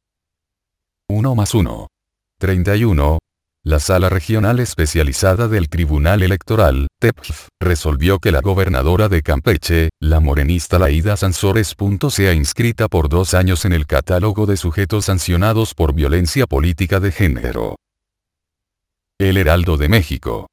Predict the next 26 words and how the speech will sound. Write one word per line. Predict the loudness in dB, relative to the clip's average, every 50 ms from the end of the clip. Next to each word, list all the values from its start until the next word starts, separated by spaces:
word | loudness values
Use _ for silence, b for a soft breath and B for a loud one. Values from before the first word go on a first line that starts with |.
| _ _ _ _ _ _ _ _ _
Treinta | -2 0 2 0 0 0 0
y | 2
dos. | 4 4 4 4 2 0 -2 -4 -8 -16 -18 _ _ _ _ _ _ _ _ _
Guadalupe | -2 0 0 2 2 2 2 2 0 0 0 -2 0
Martínez | 0 -2 -2 -2 -2 -2 0 0 -2 -2 -2 -2
hace | -2 -2 0 -2 -2
campaña | 0 -2 -2 0 0 -2 0 0 -2 -2
por | -2 -2 -2 0 2
la | 2 2
alcaldía | 2 0 0 0 0 0 2 0 0 0 0 0
de | 0 0 0
Quecholac, | 0 -4 -4 -2 -2 0 2 2 2 2 0 -4 -12 _ _ _
Puebla, | 0 2 2 2 2 2 2 2 0 -2 -4 _
a | -4 -2 0
bordo | 0 0 0 0 0 0 0 0
de | 2 2
un | 2 0 2 2
Lamborghini | 2 2 2 0 0 -2 -2 -2 0 0 0 0 0 -2 -4 _ _
Urus, | -2 2 2 2 2 2 0 -2 -4 -12 -16 _ _ -2
de | -2 0
más | 0 0 0 0 0 0
de | -2 0
seis | 0 0 0 0 -2 -2
millones | 0 0 2 2 2 2 0 -2 -2 -4
de | -4 0
pesos. | 0 0 0 -2 -6 -8 -8 -8 -10 -12 -12 -12 -14